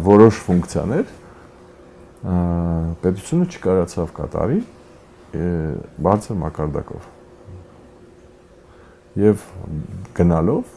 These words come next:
ը, այդ սերվիսը իջնում է։ Ա, ես կուզենայի, իհարկե, այստեղ նշեի, որ դա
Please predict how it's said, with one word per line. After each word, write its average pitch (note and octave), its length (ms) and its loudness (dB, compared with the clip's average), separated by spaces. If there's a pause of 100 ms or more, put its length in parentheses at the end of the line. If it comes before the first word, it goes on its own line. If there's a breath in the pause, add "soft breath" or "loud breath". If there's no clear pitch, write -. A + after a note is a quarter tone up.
(160)
ը, - 180 -6 (280)
այդ - 280 -6 (120)
սերվիսը G2+ 680 0 (360 loud breath)
իջնում G#2 380 0
է։ - 60 -6 (280)
Ա, E2+ 160 -4 (240)
ես A#2 220 0
կուզենայի, C#3+ 340 2 (120)
իհարկե, G#2+ 380 2
այստեղ F2+ 240 -2
նշեի, F2+ 380 2
որ E2 220 2
դա G2 140 6